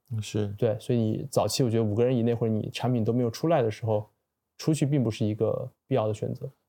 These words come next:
Speaker 1: 对，这个我觉得是我们一开始的时候就很好的回答了一个问题，
Speaker 2: 嗯。
Speaker 1: 就它本质其实是个用户研究的问题。
Speaker 2: 是的，
Speaker 1: 嗯。
Speaker 2: 是的，你，你通过各种方式把用户研究搞明白。
Speaker 1: 嗯。
Speaker 2: 对，到了某一个阶段之后，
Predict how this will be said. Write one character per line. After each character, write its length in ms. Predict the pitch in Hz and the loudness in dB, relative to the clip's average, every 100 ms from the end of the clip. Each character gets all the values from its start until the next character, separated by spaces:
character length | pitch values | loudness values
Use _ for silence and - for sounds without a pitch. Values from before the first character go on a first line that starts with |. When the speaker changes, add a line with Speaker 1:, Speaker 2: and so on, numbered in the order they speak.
| - | 0
Speaker 1:
对， 220 | 127 110 | 2 2
这 140 | 104 | 2
个 100 | 175 | 2
我 120 | 123 98 | 2 2
觉 120 | 92 | 2
得 280 | 98 98 101 | 2 2 0
是 120 | 113 | 2
我 120 | 98 | 2
们 280 | 92 92 101 | 0 -2 -2
一 60 | 123 | -2
开 180 | 107 117 | 0 0
始 100 | - | 0
的 120 | 92 | -2
时 100 | 104 | 0
候 140 | 101 | 0
就 260 | 98 101 95 | 0 -2 -2
很 160 | - 110 | -2 0
好 140 | 95 | 0
的 80 | 98 | 0
回 120 | 101 | 0
答 140 | 101 | 0
了 140 | 98 95 | -2 -2
一 40 | |
个 80 | 92 | -2
问 140 | 92 | -4
题， 180 | 95 92 90 | -4 -6 -2
Speaker 2:
嗯。 40 | |
Speaker 1:
就 60 | 110 | 0
它 80 | 117 | 0
本 160 | 101 | -2
质 160 | 95 107 | -2 -2
其 120 | 104 | 0
实 100 | 104 | 0
是 160 | 110 104 | 0 0
个 140 | 98 | 0
用 120 | 107 | 0
户 60 | 104 | 0
研 220 | 95 98 | -2 -2
究 120 | 113 | 0
的 80 | 120 | 0
问 140 | 104 | -2
题。 140 | 104 - | -6 -10
Speaker 2:
是 140 | - | -2
的， 180 | 120 104 _ - | -2 -2 _ -8
Speaker 1:
嗯。 200 | 95 87 | -6 -4
Speaker 2:
是 120 | 101 | -4
的， 140 | 117 131 - | -4 -4 -4
你， 240 | 123 - 165 151 | -2 -4 -6 -4
你 120 | 117 | -2
通 160 | 127 143 | 0 0
过 100 | 139 | 2
各 120 | 151 | 2
种 100 | 117 | 0
方 180 | 131 123 | 0 -2
式 140 | 120 | -2
把 160 | 117 113 | -2 -2
用 160 | 120 | -4
户 340 | 117 117 113 151 | -2 -4 -4 -4
研 180 | 117 107 | -2 0
究 180 | 113 117 | -2 -4
搞 120 | - 101 | -4 -2
明 180 | 101 | -2
白。 180 | 107 - - | -2 -4 -2
Speaker 1:
嗯。 300 | 107 104 107 - _ | 0 0 -2 -10 _
Speaker 2:
对， 160 | - 110 _ _ _ _ _ _ - | -4 -4 _ _ _ _ _ _ 0
到 220 | 156 139 | 2 4
了 360 | 117 110 101 117 | 4 2 0 2
某 180 | 117 | 2
一 100 | 107 | 4
个 80 | 113 | 2
阶 160 | 120 170 | 2 2
段 160 | 175 | 2
之 140 | 135 156 | 2 0
后， 400 | - 269 143 | 2 2 2